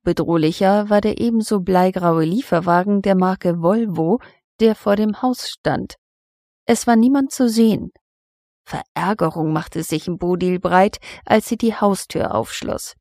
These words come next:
Vermutlich wieder so ein Tourist, der zum Strand und schwimmen gegangen war und das Privatgrundstück dreist als Parkplatz nutzte. Nach einem langen Tag in sommerlicher Hitze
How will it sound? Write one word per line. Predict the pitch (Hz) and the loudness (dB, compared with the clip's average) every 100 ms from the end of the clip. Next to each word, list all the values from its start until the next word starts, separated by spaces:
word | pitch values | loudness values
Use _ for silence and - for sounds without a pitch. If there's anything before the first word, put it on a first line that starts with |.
| _ _ _ - | _ _ _ -20
Vermutlich | - 285 277 294 - 240 - | 0 2 4 4 2 -4 0
wieder | 220 208 | 2 2
so | 190 180 | 2 0
ein | 175 165 | 0 -4
Tourist, | - 165 190 196 - - - | -4 -2 -2 -4 -8 -16 -4
der | 151 139 | -4 -4
zum | 135 139 | -6 -6
Strand | - 165 175 156 | -4 -2 -2 -2
und | 131 | -6
schwimmen | - 202 196 170 | -2 0 2 2
gegangen | 165 165 170 175 | 0 2 0 2
war | 185 214 - _ - | 2 0 -6 _ -4
und | 254 254 | 0 0
das | - | 0
Privatgrundstück | - 247 214 196 - 220 226 - 233 - | -2 2 4 2 0 -2 -2 -4 -6 -2
dreist | 180 180 185 - - | 0 0 0 -2 -4
als | 165 - | -4 -4
Parkplatz | - 214 - 147 131 - | -4 -4 -4 -6 -6 -4
nutzte. | 131 147 - - 139 - _ _ _ _ _ _ _ _ _ - | -4 -4 -2 0 0 -2 _ _ _ _ _ _ _ _ _ -2
Nach | 226 220 | 0 2
einem | 226 220 | 4 4
langen | 214 226 233 226 | 4 2 2 -2
Tag | - 220 196 - - - | -2 -2 -2 -4 -16 -12
in | - 151 | -6 -4
sommerlicher | - 165 165 165 170 175 | -2 0 0 0 -2 -2
Hitze | 196 196 - 208 | -2 -4 0 0